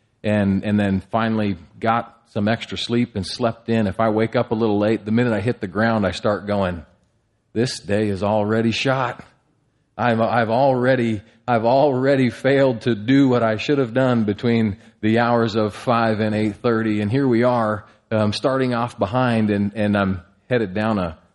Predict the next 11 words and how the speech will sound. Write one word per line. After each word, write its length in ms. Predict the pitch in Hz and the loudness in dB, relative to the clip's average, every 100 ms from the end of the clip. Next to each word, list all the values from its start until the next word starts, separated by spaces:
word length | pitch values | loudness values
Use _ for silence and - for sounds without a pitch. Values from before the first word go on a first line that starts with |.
| _ _ | _ _
trajectory 720 | - 98 87 113 - 117 98 | -8 -6 -2 -2 -2 -2 0
of 120 | 92 - | -2 -2
thinking, 520 | 123 131 107 98 92 _ _ _ - | -2 -2 -2 -4 -6 _ _ _ -14
started 540 | - - 123 123 104 | -8 0 0 2 0
with, 420 | 104 98 95 - _ _ _ | 0 -2 -2 -10 _ _ _
um, 440 | 104 95 85 82 80 _ _ _ | -6 -4 -4 -8 -12 _ _ _
broken 300 | 120 123 110 | -2 -2 -2
shame 320 | 98 131 143 135 | -2 0 0 0
sensor 420 | 120 104 - 104 | -2 -2 -2 -4
here, 340 | 101 110 123 _ _ _ _ _ _ | 0 -2 -4 _ _ _ _ _ _
um, 320 | 104 104 98 | -10 -8 -10